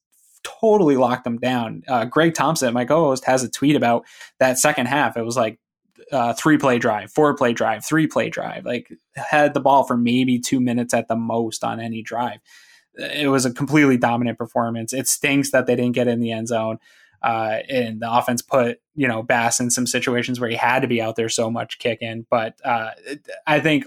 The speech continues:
overall fans should be, I'm not gonna say you have to be happy with the victory, but impressed that they, with all that adversity that they faced, kicking themselves in the foot with the penalties, all, all that kind of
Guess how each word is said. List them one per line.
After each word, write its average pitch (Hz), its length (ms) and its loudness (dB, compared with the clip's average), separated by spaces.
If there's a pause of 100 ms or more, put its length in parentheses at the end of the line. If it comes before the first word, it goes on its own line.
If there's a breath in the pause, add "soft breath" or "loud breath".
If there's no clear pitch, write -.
overall 135 840 6
fans 120 340 0
should 120 140 -2
be, 113 360 -4 (680 soft breath)
I'm 160 100 4
not 151 100 4
gonna 156 120 2
say 147 140 2
you 131 60 2
have 131 220 0
to 127 80 0
be 127 100 0
happy 127 400 0
with 139 180 2
the 139 80 2
victory, 139 400 2
but 120 340 0
impressed 131 580 -2
that 113 220 0
they, 113 440 -2
with 127 220 -4
all 139 240 6
that 123 180 6
adversity 120 600 0
that 113 180 -2
they 117 140 -2
faced, 110 500 -6
kicking 143 260 0
themselves 123 340 2
in 117 60 -2
the 117 60 -4
foot 117 180 -2
with 117 120 -6
the 113 60 -8
penalties, 113 720 -6 (640 soft breath)
all, 139 440 4
all 135 300 6
that 127 340 2
kind 120 220 -2
of 113 200 -6